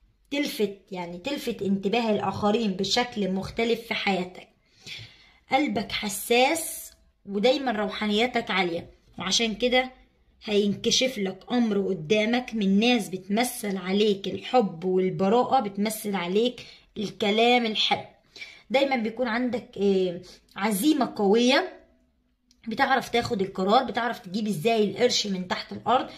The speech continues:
بتعرف تعمل حاجات كتيرة جدًا مختلفة، والحاجة اللي بتفكر فيها بتعملها، وعشان كده هيكون عندك موضوع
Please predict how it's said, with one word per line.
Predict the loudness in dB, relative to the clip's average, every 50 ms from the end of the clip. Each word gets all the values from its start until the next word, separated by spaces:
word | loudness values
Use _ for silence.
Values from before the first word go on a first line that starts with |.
| -20 -20 _ -6
بتعرف | -4 0 0 2 2 2 0 -2
تعمل | -4 -4 -2 0 0 -2 -2
حاجات | -2 -4 -2 0 -2 -2 -4
كتيرة | -6 -4 -2 0 0
جدًا | 2 0 0 0 0 0 -2 -2 -4 -8 -18 _ _ -4
مختلفة، | -4 -2 -2 -4 -6 -6 -8 -8 -8 -10 -14 -16 -16 -18 -20 -10 -6
والحاجة | -4 -4 -2 0 2 2 2 2 2
اللي | 0 0 0
بتفكر | 0 -4 -4 -2 -4 -4 -4 -4 -8 -8 -8
فيها | -6 -4 -2 2 4 4 4 4 0 -4 -12 -20 _ -10
بتعملها، | -6 -6 -4 -2 0 0 0 0 0 -2 -2 -4 -8 -14 -16 -18 -20 _ -12
وعشان | -8 -4 -2 -2 0 0 0 -2
كده | -2 -2 -2 -2
هيكون | 0 -2 -2 -2 -2 -2
عندك | -2 0 0 -2 -2 -4 -4 -2 -2
موضوع | -2 0 -2 -2 0 0 -2 -2